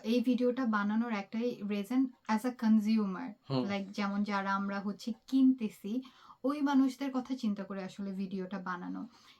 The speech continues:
Speaker 1: কে কি ব্যবসা করতেছে, we really don't care,
Speaker 2: না।
Speaker 1: but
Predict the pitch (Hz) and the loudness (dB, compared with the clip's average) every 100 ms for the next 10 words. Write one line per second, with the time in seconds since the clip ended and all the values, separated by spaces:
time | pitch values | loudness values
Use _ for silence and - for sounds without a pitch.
0 | - 254 247 233 214 - 247 240 220 220 | -4 -2 0 0 -2 -4 -8 -6 -6 -6
1 | - 254 262 _ - 220 214 196 185 185 | -2 -4 -4 _ -4 0 2 0 -2 -4
2 | 185 185 202 - 180 175 196 190 | -4 -8 -10 -10 -6 -4 -4 -6